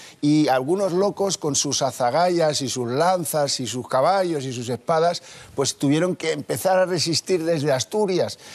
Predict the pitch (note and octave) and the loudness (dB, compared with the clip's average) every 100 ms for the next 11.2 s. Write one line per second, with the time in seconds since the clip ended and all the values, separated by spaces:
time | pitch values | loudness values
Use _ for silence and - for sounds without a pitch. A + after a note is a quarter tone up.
0 | - - D3 F#3+ A3+ G3+ - G3 F3 D#3 | -8 -2 0 2 0 0 0 -2 -2 -2
1 | - C#3+ B2+ A#2 A2 D#3+ C#3+ A#2+ A2+ - | 0 -2 0 -2 -2 0 0 0 -2 -6
2 | - - - E3+ F3 F3 C#3+ A2+ G2+ C3 | -20 -20 -2 2 2 2 0 -2 -2 -2
3 | A2 A#2 B2+ D3 C3 C3 A#2 C3 C3 A#2+ | -2 -2 -4 -4 -4 -2 0 0 2 2
4 | G#2 A#2 A2+ A#2 G#2 F#3 - G#2+ F#2+ A#2 | 0 -2 -4 -4 -2 -2 0 -4 -4 -6
5 | A#2+ - C#3 D#3 B2+ F#2+ - A2+ E2+ D#2+ | -4 -2 0 0 -2 -4 -4 -4 -6 -8
6 | - - - - A#2+ G#2 G#2+ A#2 G2+ G2 | -10 -16 -14 -6 -4 -2 -2 -2 -2 -6
7 | G2+ F2+ E2+ - A2 A2+ A#2 D#3+ C3+ G2 | -6 -6 -10 -10 -6 -2 -2 0 -2 -2
8 | F#2 A2+ G#2+ C3 B2 A#2+ - F#3 C3+ - | -10 -6 -2 -2 0 0 2 2 0 -4
9 | - - - - A#3+ B3+ B3+ A#3 G#3 G3 | -20 -20 -20 -6 0 2 4 2 0 -2
10 | D3+ F3 A3 A3 G3 E3 C#3+ G#3+ D#3 F2+ | 0 0 0 0 0 0 0 0 -2 -8
11 | - - | -12 -10